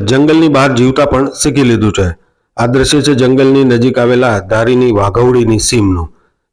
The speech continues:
જેમાં ત્રણ સિંહણો પોતાના બચ્ચાને રસ્તો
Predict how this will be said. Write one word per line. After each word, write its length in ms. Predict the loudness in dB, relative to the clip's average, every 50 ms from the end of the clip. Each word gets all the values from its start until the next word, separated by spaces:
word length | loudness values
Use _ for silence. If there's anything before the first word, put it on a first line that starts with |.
| _ -4
જેમાં 300 | -2 0 0 0 -2 -2
ત્રણ 260 | -2 0 0 0 0
સિંહણો 360 | 0 0 0 0 2 2 0 0
પોતાના 440 | 0 -2 -2 -2 -2 -2 0 0 0
બચ્ચાને 500 | 0 -2 -2 -2 -2 -2 0 0 0 0 -2 -4 -6 -10 _ _ _ _ _ -4
રસ્તો 360 | -2 -2 -2 -2 -2 -2 -2